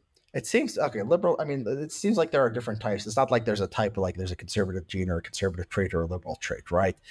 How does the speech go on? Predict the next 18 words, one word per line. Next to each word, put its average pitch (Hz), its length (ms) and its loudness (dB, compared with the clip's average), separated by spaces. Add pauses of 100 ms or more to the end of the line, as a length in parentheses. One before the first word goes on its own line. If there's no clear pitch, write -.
(140)
So - 120 2
it 139 60 -2
seems 110 240 4
like 143 220 4 (460)
a 113 120 -8
certain 143 260 2
combination 107 640 0
of 92 80 -4
a 92 120 -2
kind 101 280 0
of 82 80 -2
man 90 240 0
becomes 82 480 -4 (260)
a 120 60 -12
conservative. 104 600 -2 (200)
He 135 140 0
might 131 260 4
be 110 460 2